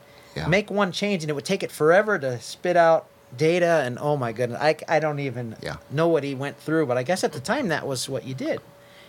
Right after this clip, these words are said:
Speaker 2: And so he has data that, of stuff that he would design. Now you got programs, man, where you can just click, click, click, click, click, and then you can come up with stuff
Speaker 1: It was always
Speaker 2: rapidly.
Speaker 1: amazing to me that those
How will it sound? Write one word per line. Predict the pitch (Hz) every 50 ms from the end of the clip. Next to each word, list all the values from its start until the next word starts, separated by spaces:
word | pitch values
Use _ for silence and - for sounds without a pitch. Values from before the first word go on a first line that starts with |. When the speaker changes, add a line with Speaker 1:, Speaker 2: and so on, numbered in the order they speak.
| - -
Speaker 2:
And | - 147 147 143 127
so | - - 151 139 135 127 117 - - - - - - - - - - - - - - - - - -
he | - - - 170 175
has | 165 156 143 143 131 120
data | 120 131 131 131 135 139 139 135 127
that, | 123 117 117 - - - - - -
of | 120 -
stuff | - - 131 127 -
that | 117 110
he | 123
would | 127 113
design. | 110 117 107 127 117 113
Now | 139 165 170 165
you | 139 131 131
got | 127 127 113 - -
programs, | - - 131 117 110 110 107 107 104 101 104
man, | 107 104 104 101 104
where | 113 120
you | 127 127 127
can | - 113 107
just | 104 104 98 - - - - - - - - - - - - - - - - - - - - - - - - - - - - -
click, | - 156 - - -
click, | - 151 123 - -
click, | - - 143 120 -
click, | - - 139 131 -
click, | - - 139 127 120 - 101
and | 107 110 110
then | 110 107 117
you | 131 135
can | 127 120 113
come | - 120 113 113
up | 107 - -
with | -
stuff | - - - - - - - - - - -
Speaker 1:
It | - 156
was | 156 139 139
always | 165 185 202 170 139
Speaker 2:
rapidly. | 160 131 143 151
Speaker 1:
amazing | 165 156 123 147 139 127
to | - 139
me | 123 127 127 120 107 107 98
that | 92 104 101 - - -
those | 131 131 139 143 139 127 -